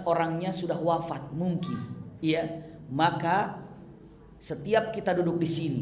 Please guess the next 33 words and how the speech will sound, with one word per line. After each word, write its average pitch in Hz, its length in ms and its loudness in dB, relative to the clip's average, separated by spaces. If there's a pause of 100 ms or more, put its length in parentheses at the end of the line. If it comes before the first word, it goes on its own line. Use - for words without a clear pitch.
setiap - 400 0
kita 190 160 -2
sholat 170 320 -2
di 160 80 -2
sini, 180 240 -2
pahalanya 160 400 0
mengalir 156 400 0
kepada 143 400 0
orang 151 160 0
yang 143 160 -2
mengupayakan 139 560 -4
masjid 131 240 -6
ini 120 240 -6
ada. - 240 -12 (920)
Bisa 139 160 -8
dipahami, 143 320 2
Bunda? 139 240 0 (640)
Timbangan 151 480 2
buat 117 160 -2
dirinya. 110 400 -6 (720)
"Wa 160 160 4
naktubu 185 400 2
ma 165 240 2
qaddamu 165 560 2
wa 156 80 -2
atharahum 165 720 2
wa 147 80 -2
kulla 160 320 0
syai'in 165 400 -2
ahsaynahu 156 720 -4
fi 185 320 -2
imamin 180 400 4
mubin." 190 320 -2